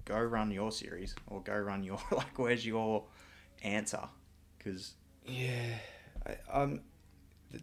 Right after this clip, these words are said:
Speaker 2: you know, people get the same way about big businesses and corporation, and by no means am I defending every big business and corporation, 'cause I'm sure they've, you know, done whatever dealings that they may or may not have done in the past. Um, but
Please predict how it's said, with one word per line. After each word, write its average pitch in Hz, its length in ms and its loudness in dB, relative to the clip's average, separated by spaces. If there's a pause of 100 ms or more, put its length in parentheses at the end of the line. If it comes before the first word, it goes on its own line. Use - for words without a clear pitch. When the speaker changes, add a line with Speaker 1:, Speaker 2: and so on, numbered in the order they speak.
(120)
Speaker 2:
you 120 100 0
know, 107 100 -2
people 117 240 -4
get 117 200 0
the 113 80 -4
same 104 380 -2
way 92 300 0
about 85 420 0
big 95 260 -6
businesses 85 540 -4
and 85 140 -4
corporation, 85 520 -4
and 71 240 -6 (480)
by 98 100 0
no 95 180 2
means 85 240 0
am 80 100 -4
I 78 100 -2
defending 80 520 -4
every 82 200 -4
big 80 200 -8
business 80 340 -6
and 69 120 -10
corporation, 78 560 -6
'cause 71 120 -10
I'm 78 100 -8
sure 82 180 -4
they've, 73 200 -6 (440)
you 82 80 -14
know, - 120 -10 (680)
done 82 300 -6 (460)
whatever 92 360 2
dealings 85 460 -4
that 80 80 -10
they 82 120 -4
may 82 160 -2
or 80 60 -4
may 80 160 -4
not 80 120 -4
have 78 100 -10
done 80 160 -4
in 78 60 -8
the 73 60 -8
past. 69 360 -6 (1120)
Um, 131 460 8 (800)
but 143 240 10